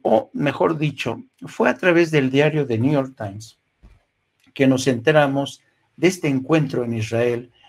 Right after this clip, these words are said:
entre Alejandro Encinas. El, eh, periódico, eh, The New York Times publicó un reportaje, un amplio reportaje que tituló El caso de los cuarenta y tres de Ayotzinapa.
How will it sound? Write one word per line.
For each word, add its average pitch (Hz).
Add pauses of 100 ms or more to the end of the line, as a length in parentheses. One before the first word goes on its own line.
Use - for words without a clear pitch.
(160)
entre 110
Alejandro 113
Encinas. 123 (420)
El, 147
eh, 139
periódico, 185 (400)
eh, 127
The 135
New 185
York 196
Times 147
publicó 131
un 160
reportaje, 170
un 202
amplio 202
reportaje 135
que 131
tituló 139 (440)
El 131
caso 196
de 175
los 147
cuarenta 123
y 120
tres 160 (320)
de 139
Ayotzinapa. 127